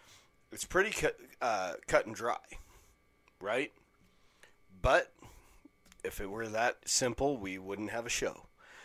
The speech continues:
So <laughs> I'm gonna go ahead and let David jump in here and do what he does. And, and literally, I mean, seriously, this is,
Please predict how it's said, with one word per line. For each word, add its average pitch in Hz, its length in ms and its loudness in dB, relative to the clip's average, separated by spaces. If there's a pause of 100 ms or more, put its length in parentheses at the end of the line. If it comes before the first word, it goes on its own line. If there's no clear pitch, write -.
(100)
So 147 460 4 (100)
<laughs> - 100 -8
I'm 131 220 4
gonna 135 200 2
go 120 200 2
ahead 120 360 2 (420)
and 113 220 -2
let 123 240 -2
David 135 520 0
jump 127 320 6
in 127 160 4
here 143 360 4 (500)
and 107 180 -2
do 120 160 -2
what 131 200 2
he 151 140 0
does. 110 480 0
And, 104 500 -4
and 110 200 -4
literally, 104 560 2
I 95 60 -2
mean, 110 260 2
seriously, 104 640 -2
this 107 240 -2
is, 110 240 -4